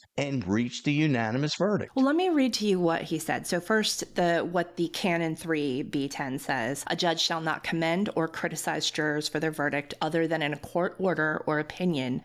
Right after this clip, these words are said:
Speaker 2: in a proceeding, but may express appreciation to jurors for their service to the judicial system and the community." But he said,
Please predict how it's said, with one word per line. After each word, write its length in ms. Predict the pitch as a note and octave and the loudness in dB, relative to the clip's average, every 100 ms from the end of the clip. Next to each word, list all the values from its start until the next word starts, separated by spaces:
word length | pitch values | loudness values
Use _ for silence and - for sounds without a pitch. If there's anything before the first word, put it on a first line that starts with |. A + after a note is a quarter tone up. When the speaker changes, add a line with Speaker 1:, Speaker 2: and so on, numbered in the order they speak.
| - | -4
Speaker 2:
in 120 | E3+ | -4
a 60 | |
proceeding, 640 | D#3 D3+ - D3 C#3+ F2 - - | -2 -4 -2 -2 -2 -2 -4 -2
but 120 | F#3+ | 0
may 140 | G#3+ | 2
express 480 | A#3+ - G3+ F#3+ - | 0 -2 -2 -2 -4
appreciation 720 | F3 - A3 - F3+ E3+ F#3 | -4 0 0 2 0 0 0
to 100 | E3+ | 0
jurors 360 | E3 D#3+ D#3 D3+ | 0 0 0 0
for 80 | - | -2
their 120 | D#3 | -2
service 480 | - E3+ E3 E3+ - | 0 0 0 -2 0
to 100 | E3 D3+ | -2 -2
the 100 | D#3 | -2
judicial 480 | D3+ D#3 E3 - | 0 2 2 0
system 520 | D#3+ C#3+ C3 D#3 C#3 - | -2 -4 -4 -2 -2 -2
and 120 | C#3 | -4
the 40 | - | -4
community." 600 | - E3 D#3+ C#3 - - - | 0 2 2 -2 -6 -10 -6
But 220 | F#3 - | -6 -4
he 340 | - C4+ D4+ | -2 2 2
said, 460 | D4+ F3 D#3+ D#3 | 2 0 0 -2